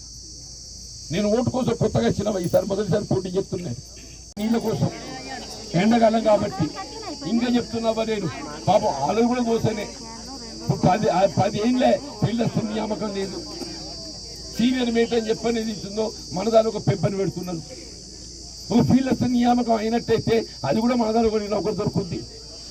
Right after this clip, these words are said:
టెక్నికల్ అసిస్టెంట్ నియామకం లేదు. ఏది లేదు తల్లి చెప్పండి, ఏది లేదు. ఎందుకో ఇది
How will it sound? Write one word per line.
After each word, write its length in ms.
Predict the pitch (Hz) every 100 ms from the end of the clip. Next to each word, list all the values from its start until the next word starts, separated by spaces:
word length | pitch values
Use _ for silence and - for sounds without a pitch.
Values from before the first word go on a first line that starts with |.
| - - - - - -
టెక్నికల్ 380 | 208 240 247 247
అసిస్టెంట్ 400 | - - 226 240
నియామకం 400 | 233 226 214 226
లేదు. 200 | 226 220 190 - - - - - - - - - - 196
ఏది 160 | 294 302
లేదు 140 | 294 -
తల్లి 180 | 269 262 233
చెప్పండి, 340 | 247 240 196 220 220
ఏది 180 | 269 277 247
లేదు. 220 | 247 247 202 - - - - 156
ఎందుకో 340 | 233 285 262 269 262 - - -
ఇది 120 | 220